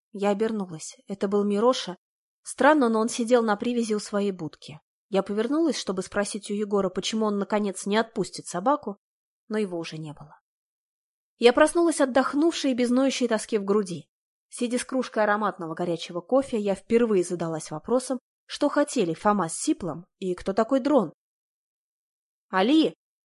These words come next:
окликнула я азербайджанца, когда тот направлялся по коридору. «Чё случилось?» Азербайджанец в ожидании ответа уставился на меня. «Ты давно в Москве?»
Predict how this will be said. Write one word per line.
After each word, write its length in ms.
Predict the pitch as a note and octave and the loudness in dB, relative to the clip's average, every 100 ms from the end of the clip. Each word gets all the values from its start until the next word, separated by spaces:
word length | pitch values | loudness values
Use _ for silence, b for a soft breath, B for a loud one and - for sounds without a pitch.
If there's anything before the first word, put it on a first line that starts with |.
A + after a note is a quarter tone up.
| _ - | _ -4
окликнула 500 | F3+ B3 A#3 G#3+ G3 | 0 2 2 0 0
я 160 | G3 | 2
азербайджанца, 760 | F#3+ G3 F#3 G3 G3+ C4+ C#4 F#3+ | 2 0 2 0 2 -2 -2 -4
когда 300 | F3+ F#3+ F#3 | -4 -2 2
тот 200 | B3 B3 | 2 0
направлялся 600 | G3 F#3 F#3 F#3 - F#3+ | -4 -2 -2 -2 -4 -10
по 80 | |
коридору. 500 | F3+ F#3+ F#3 E3+ D3 - _ _ _ _ _ _ | -6 -4 -2 -2 -4 -12 _ _ _ _ _ _
«Чё 200 | - D4 | 2 2
случилось?» 680 | D4 C4+ - G3 F#3 A3+ - _ _ | 4 -2 -2 -2 -2 -4 -10 _ _
Азербайджанец 800 | - F#3+ G#3 G3 F#3+ A#3 C4 A3 - | -4 0 0 2 0 0 -2 -4 -6
в 40 | |
ожидании 400 | F#3 F#3+ F#3+ F3+ | -4 -2 -2 -2
ответа 320 | E3+ G3 A#3 | -4 -4 -2
уставился 520 | G#3 - F3 F3+ - | -4 -6 -8 -8 -10
на 80 | F3+ | -8
меня. 340 | F3+ F#3+ D3+ - _ _ _ _ _ | -6 -6 -10 -16 _ _ _ _ _
«Ты 100 | A3 | 2
давно 320 | G#3 G#3+ C4 | 8 8 8
в 60 | D#4+ | 4
Москве?» 460 | C#4+ A#3 - F3 | 2 0 -4 -8